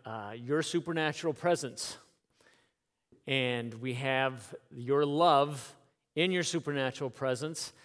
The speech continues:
that wants to open our eyes, that wants to lead us and guide us.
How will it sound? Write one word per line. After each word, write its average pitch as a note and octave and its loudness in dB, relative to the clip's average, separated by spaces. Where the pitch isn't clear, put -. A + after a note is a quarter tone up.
that C#3 0
wants C3+ -4
to C3+ -4
open C#3+ -4
our C3+ 4
eyes, C#3 4
that B2+ -4
wants B2 -4
to C3 -6
lead C#3 0
us C#3 -2
and A#2 -10
guide B2 0
us. C#3+ -2